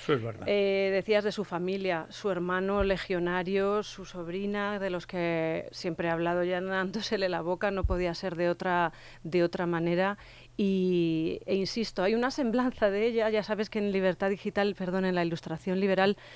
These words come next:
Speaker 2: pues nos han hecho a todas las personas que trabajamos en esta emisora, eh, ese cuestionario Proust, ¿no? Esa suerte de
Speaker 1: Sí.
Speaker 2: cuestionario en el que nos preguntaban, pues, cuáles son nuestros gustos, aficiones, canciones favoritas.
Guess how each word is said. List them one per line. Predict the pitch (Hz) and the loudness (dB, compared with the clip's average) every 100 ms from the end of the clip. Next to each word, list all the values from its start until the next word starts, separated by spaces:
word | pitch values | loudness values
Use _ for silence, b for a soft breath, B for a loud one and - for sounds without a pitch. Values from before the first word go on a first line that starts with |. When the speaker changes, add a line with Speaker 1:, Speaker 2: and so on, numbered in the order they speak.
| B B B B | B B B B
Speaker 2:
pues | - 185 | 0 2
nos | 185 175 | 2 0
han | 196 196 | 2 2
hecho | 190 196 | 2 0
a | |
todas | 185 196 196 170 | 4 4 4 4
las | 185 | 0
personas | 170 190 185 185 - | 0 -4 -2 -2 -4
que | 185 | -2
trabajamos | 190 185 190 180 170 | 0 0 -2 -4 -2
en | 180 | -4
esta | 170 196 | -2 0
emisora, | 185 170 190 185 185 185 185 | 0 0 2 4 6 6 4
eh, | 190 180 180 | 2 2 2
ese | 208 - 214 | 0 0 0
cuestionario | 226 208 - 202 190 196 202 185 | 4 2 2 -2 2 2 2 0
Proust, | - 220 285 247 | 0 2 2 0
¿no? | 220 214 262 285 | 0 2 2 2
Esa | 196 202 196 | 0 -2 -2
suerte | - 208 - 208 | 0 0 0 0
de | 202 | 0
Speaker 1:
Sí. | |
Speaker 2:
cuestionario | 202 - 196 185 185 | 0 2 2 4 2
en | 196 | 2
el | 185 | 0
que | 202 | -2
nos | 185 - | -4 -2
preguntaban, | 190 170 160 185 190 196 B B B - | -2 -2 2 4 4 2 B B B -6
pues, | 175 | -2
cuáles | 190 175 | 0 0
son | 170 165 | 0 -4
nuestros | 175 208 208 | -2 -2 0
gustos, | 220 - 220 | -2 -2 -2
aficiones, | 190 180 - 196 190 175 | -2 -6 -2 0 0 -2
canciones | 180 180 180 180 | -4 -2 -2 -2
favoritas. | 196 170 180 - 196 | -2 0 0 2 0